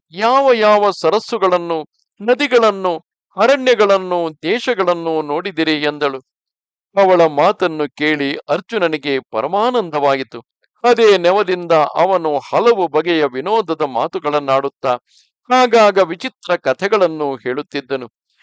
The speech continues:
ಅವನ ಮಾತುಗಳಿಂದಲೂ ಅವಳಿಗೆ ತಾನು ನೆನೆಸಿದುದು ನಿಶ್ಚಯವೆಂದೇ ನಿರ್ಧಾರವಾಯಿತು.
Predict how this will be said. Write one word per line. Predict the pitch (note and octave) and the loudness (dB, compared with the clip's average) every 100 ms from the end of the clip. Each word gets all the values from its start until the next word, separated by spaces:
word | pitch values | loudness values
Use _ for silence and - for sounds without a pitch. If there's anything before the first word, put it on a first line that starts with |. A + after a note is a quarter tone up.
| _ _ - | _ _ 0
ಅವನ | G3 F#3+ E3+ | 4 4 2
ಮಾತುಗಳಿಂದಲೂ | D3+ C3+ D3+ G3+ F#3+ D#3+ D#3+ D3+ D3 C#3 B2+ _ _ _ | 2 2 2 0 0 0 0 -2 -2 -2 -6 _ _ _
ಅವಳಿಗೆ | A#3 A#3+ A#3 G3+ G3+ | 2 4 4 4 2
ತಾನು | F#3 F#3+ G3 G3+ F3+ | 2 4 4 4 0
ನೆನೆಸಿದುದು | E3 G3+ B3 C#4 A#3 G#3 G#3 F3+ | 0 0 0 -4 -6 -4 -2 -2
ನಿಶ್ಚಯವೆಂದೇ | D#3 D#3 - B3 F#3 E3+ E3 D#3 D3+ | -4 -10 -8 -4 -2 -2 -4 -2 -2
ನಿರ್ಧಾರವಾಯಿತು. | C#3 B2+ A#2 C3+ F#3 D3+ C#3+ C#3 C3 | -4 -8 -4 -2 0 0 -2 -2 -10